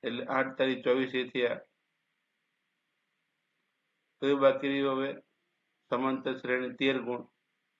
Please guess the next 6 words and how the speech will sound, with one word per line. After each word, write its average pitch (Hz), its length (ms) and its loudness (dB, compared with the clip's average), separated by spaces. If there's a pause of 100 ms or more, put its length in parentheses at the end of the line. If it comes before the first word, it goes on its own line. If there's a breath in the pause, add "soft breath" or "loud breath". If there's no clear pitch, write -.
(380)
સમાંતર 123 380 -2
શ્રેણી 131 400 -2 (420)
પોતે 120 260 -4 (140)
તેર 139 240 0
ગુણનું. 127 380 -4 (2000)
<coughs> - 760 0